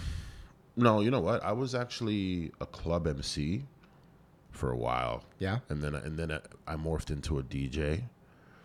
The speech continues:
Speaker 1: and then D Jing led me to radio.
Speaker 2: Okay.
Speaker 1: And I think, I think I've always wanted to be a comic 'cause even when I was young, I used to watch, like, uh, you know, Delirious. I used to watch old Def Jam tapes.
Speaker 2: Right.
Speaker 1: I used to watch all that stuff,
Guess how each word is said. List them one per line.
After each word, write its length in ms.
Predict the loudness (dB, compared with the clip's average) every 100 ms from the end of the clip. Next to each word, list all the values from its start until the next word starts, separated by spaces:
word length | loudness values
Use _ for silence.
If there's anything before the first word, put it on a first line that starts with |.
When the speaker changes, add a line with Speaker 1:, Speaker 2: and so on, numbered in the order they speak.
| -20 -12 -4
Speaker 1:
and 180 | -2 0
then 360 | 0 -2 -6 -10 -20 -20 -20 -14 -8
D 200 | 0 2
Jing 300 | 4 4 4
led 180 | 0 0
me 100 | -2
to 160 | -2 -2
radio. 480 | -2 -4 -4 -6 -8 -10 -14 -20 -20 -4
Speaker 2:
Okay. 240 | 0 0 0
Speaker 1:
And 140 | 2
I 60 | 4
think, 280 | 6 6 4 -10 -20 -20 -20 6
I 100 | 10
think 140 | 12 12
I've 140 | 12
always 300 | 12 12 12
wanted 200 | 10 8
to 60 | 8
be 100 | 6
a 60 | 6
comic 360 | 6 6 6
'cause 200 | 4 4
even 200 | 6 8
when 100 | 8
I 60 | 8
was 160 | 6 4
young, 180 | 4 2
I 40 |
used 140 | 2
to 80 | 4
watch, 300 | 4 4 2
like, 200 | 0 0 -4 -6
uh, 100 | -4
you 180 | -4
know, 80 | -4
Delirious. 960 | -4 0 2 2 2 0 0 2 0 -2 -14 -20 -18 0
I 60 | 2
used 100 | 4
to 60 | 6
watch 260 | 6 4 0
old 260 | 0 0 0
Def 220 | -2 0
Jam 320 | -2 -2 0
tapes. 640 | 0 0 -2 -4 0 2 2
Speaker 2:
Right. 140 | 0 -2 -4
Speaker 1:
I 100 | -2
used 160 | 0
to 80 | 0
watch 320 | 2 0 -2
all 160 | -2 0
that 160 | -2
stuff, 320 | -4 -4 -4